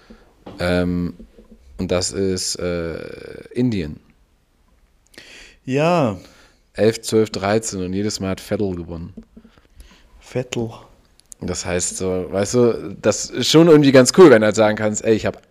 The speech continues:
Speaker 1: alle indischen Grand Prix <laughs> gewonnen. Und, äh,
Speaker 2: Ja.
Speaker 1: ähm, ja, so in Vegas. Also, ma-, ma-, ich, ich sehe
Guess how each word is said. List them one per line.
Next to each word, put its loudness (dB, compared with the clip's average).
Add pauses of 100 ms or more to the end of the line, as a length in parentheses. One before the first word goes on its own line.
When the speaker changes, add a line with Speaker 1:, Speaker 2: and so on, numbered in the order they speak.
Speaker 1:
alle 2
indischen -2
Grand -6
Prix -2
<laughs> -6
gewonnen. -2 (1120)
Und, -2
äh, -2 (600)
Speaker 2:
Ja. -14
Speaker 1:
ähm, -6
ja, 0
so -4
in -6
Vegas. 0 (240)
Also, 4 (200)
ma-, -4
ma-, 0 (840)
ich, -10
ich -4
sehe 4